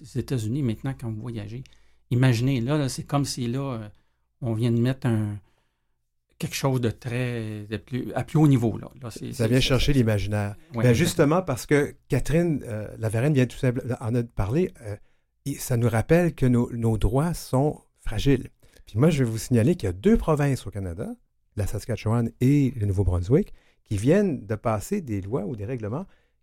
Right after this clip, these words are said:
Speaker 2: qui vont forcer les directions d'école d'aviser les parents. Lorsqu'un enfant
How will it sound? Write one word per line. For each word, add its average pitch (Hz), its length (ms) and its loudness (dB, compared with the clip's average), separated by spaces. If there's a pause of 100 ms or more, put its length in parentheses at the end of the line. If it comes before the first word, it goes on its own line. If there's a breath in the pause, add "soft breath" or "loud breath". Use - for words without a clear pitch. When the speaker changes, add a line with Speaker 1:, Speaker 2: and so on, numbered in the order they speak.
Speaker 2:
qui 139 320 -2
vont 113 220 -2
forcer 214 520 -2
les 120 180 0
directions 113 480 -2
d'école 135 460 2
d'aviser 113 460 -2
les 151 140 -6
parents. 135 260 -10 (720)
Lorsqu'un 113 460 -2
enfant 117 500 -4